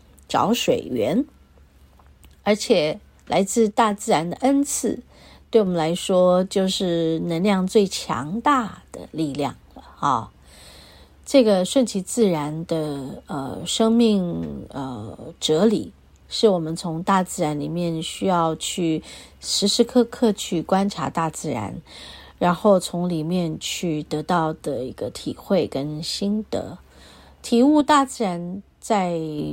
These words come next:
这些气候的讯息要传达到我们心灵上的是什么？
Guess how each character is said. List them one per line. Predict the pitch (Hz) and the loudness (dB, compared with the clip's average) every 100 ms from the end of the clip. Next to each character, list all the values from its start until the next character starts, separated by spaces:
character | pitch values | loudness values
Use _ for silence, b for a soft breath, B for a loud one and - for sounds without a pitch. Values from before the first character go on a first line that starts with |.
| 151 - | -8 -10
这 | - 196 | -2 0
些 | - 185 170 | 0 0 0
气 | 170 - 208 | -2 0 0
候 | 185 185 | 2 2
的 | 170 | 0
讯 | - 247 196 | -2 0 0
息 | 190 - - 113 123 165 - B B - | -2 -6 -8 -6 -6 -8 -12 B B 0
要 | 190 | 0
传 | 170 - 147 165 | 0 -2 -4 -2
达 | 151 147 | -2 -2
到 | - 165 | -2 -2
我 | 156 143 | 0 -4
们 | 135 147 | -6 -6
心 | - 175 180 | -4 -2 0
灵 | 147 147 | -2 -4
上 | - 185 160 143 | -2 -2 -2 -8
的 | - - _ - - | -12 -12 _ -20 -12
是 | - 208 | -4 -2
什 | 180 147 | 0 -2
么？ | 143 214 | 0 -2